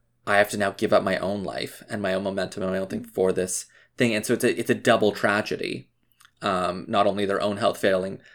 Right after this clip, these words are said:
but the need for the caregiving. And how, like, what should we do as a society about that, that fear, right? Like, how do we confront it? So I think there's something,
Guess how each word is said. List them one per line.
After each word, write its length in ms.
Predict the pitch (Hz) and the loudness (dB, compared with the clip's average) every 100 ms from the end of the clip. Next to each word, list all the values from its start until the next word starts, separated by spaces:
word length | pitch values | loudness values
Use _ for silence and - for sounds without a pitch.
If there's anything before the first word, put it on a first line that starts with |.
| _ _ - | _ _ 2
but 320 | 95 85 - | 4 2 -6
the 180 | 107 101 | -4 -2
need 280 | 101 98 92 | -2 -6 -6
for 100 | 92 | -8
the 80 | |
caregiving. 720 | 92 - 90 90 - 50 - - _ - - - | -6 -6 -4 -4 -4 -6 -8 -14 _ -20 -20 -8
And 120 | 113 | -6
how, 420 | - - 139 135 - | -2 2 4 4 2
like, 240 | 113 - _ _ _ _ _ _ _ | -2 -4 _ _ _ _ _ _ _
what 220 | 123 139 | 2 4
should 160 | 143 139 | 4 -2
we 80 | 131 | 0
do 160 | 120 | 4
as 120 | 143 98 | 4 2
a 60 | |
society 460 | 104 - 120 117 - | -4 -4 -4 -4 -4
about 220 | - 107 | -2 2
that, 180 | - - | 2 2
that 180 | - - | -2 -4
fear, 500 | - - - - - _ _ _ - | -8 -6 -6 -10 -16 _ _ _ -4
right? 240 | 87 113 | 0 2
Like, 280 | 101 98 - _ _ _ - | 0 -2 -12 _ _ _ -10
how 200 | - 120 | 2 4
do 80 | 123 | 4
we 80 | 120 | 2
confront 400 | 117 95 131 127 | -2 2 4 4
it? 80 | 117 | 2
So 80 | 127 | 2
I 40 | |
think 200 | 120 156 | 2 0
there's 200 | 147 143 | 0 2
something, 360 | 156 151 139 | 0 -4 -6